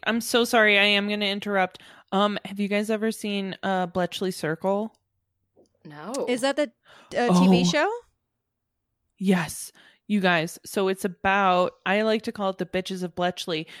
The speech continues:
Speaker 1: So it
Speaker 3: <laughs>
Speaker 1: is about the ladies who worked at Bletchley Circle, which is where all that spying was happening, and that's where Alan Turing worked. And the thing is, there were all of these women who were, quote, secretaries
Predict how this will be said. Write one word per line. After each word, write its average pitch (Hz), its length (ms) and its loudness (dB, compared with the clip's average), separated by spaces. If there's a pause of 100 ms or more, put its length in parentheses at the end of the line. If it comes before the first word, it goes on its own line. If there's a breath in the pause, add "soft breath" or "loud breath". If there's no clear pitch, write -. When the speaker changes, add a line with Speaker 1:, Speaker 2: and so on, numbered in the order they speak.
Speaker 1:
So 196 420 2
it 285 420 4
Speaker 3:
<laughs> - 40 -6
Speaker 1:
is 196 280 0
about 202 380 2
the 196 140 6
ladies 220 720 0 (180 soft breath)
who 233 140 -2
worked 233 240 2
at 226 100 2
Bletchley 202 380 -2
Circle, 185 420 -2
which 185 180 -4
is 196 160 -4
where 185 760 2 (180 loud breath)
all 196 160 0
that 190 180 0
spying 185 360 -4
was 180 120 -8
happening, 175 380 -6
and 170 100 -10
that's 170 220 -8
where 175 240 -2
Alan 175 340 -2
Turing 190 440 -2
worked. 165 320 -2 (180 loud breath)
And 190 100 -2
the 190 60 2
thing 214 220 0
is, 208 160 0
there 196 140 2
were 190 140 2
all 196 160 4
of 196 120 -2
these 185 200 -2
women 190 300 -2
who 180 140 -4
were, 170 300 -2
quote, - 380 0 (440)
secretaries 226 1120 2